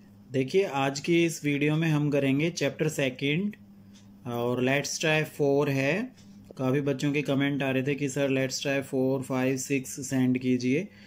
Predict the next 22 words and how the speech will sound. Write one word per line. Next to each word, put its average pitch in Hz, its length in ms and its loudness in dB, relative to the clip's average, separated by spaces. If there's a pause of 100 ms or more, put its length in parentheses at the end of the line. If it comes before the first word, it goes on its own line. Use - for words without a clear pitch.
(400)
तो 123 100 0 (800)
कंप्लीट 139 520 0
आज 139 260 0
जो 143 200 2
फ़ोर, 151 260 2
फ़ाइव, 151 260 2
सिक्स 151 320 -4
है, 151 100 2
देखो, 147 260 2
एक 147 240 0
वीडियो 147 280 2
में 151 120 0
तो 151 80 2
कंप्लीट 143 440 0
होगी 139 260 2
नहीं 180 120 0
क्योंकि 160 220 0
काफ़ी 139 300 0
लेंथी 127 360 0
हो 143 120 2
जाएगी 135 300 0
वीडियो। 135 460 0